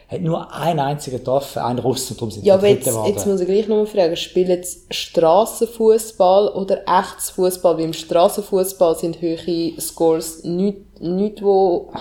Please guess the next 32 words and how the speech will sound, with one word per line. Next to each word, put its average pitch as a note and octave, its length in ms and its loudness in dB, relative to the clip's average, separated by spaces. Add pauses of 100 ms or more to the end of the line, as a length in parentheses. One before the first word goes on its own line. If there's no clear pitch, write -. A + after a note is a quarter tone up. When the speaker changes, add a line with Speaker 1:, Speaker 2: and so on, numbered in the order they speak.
(720)
Speaker 1:
Unübliches. B2+ 760 -4
Speaker 2:
Un-, G3+ 500 2
nicht G#3+ 180 -2
Unübliches. A#3 800 -4
Speaker 1:
Ach, D#3 300 4
ich - 80 -4
habe C#3 120 2
keine C3 280 2
Ahnung. A#2 340 0
Auf C#3 80 2
jeden G#3+ 180 6
Fall, F#3+ 300 6
äh, D3 320 2
ist D3+ 160 -4
Mexiko G3 320 2
dreimal F#3 260 4
Weltmeister E3 460 2
geworden D3+ 340 4 (160)
<laughs> - 120 -14
und, D#3 360 2
äh, B2 300 2 (480)
dieses C3 160 4
Jahr C3 140 4
wird, - 240 -2
äh, - 180 -4
in A2+ 140 -6
Tampere, G3 640 0 (920)
in A#2+ 160 -4
Finnland, A2+ 460 -6
sagen F3 200 -4
wir C#3+ 120 -4
Tampere. D#3 500 -4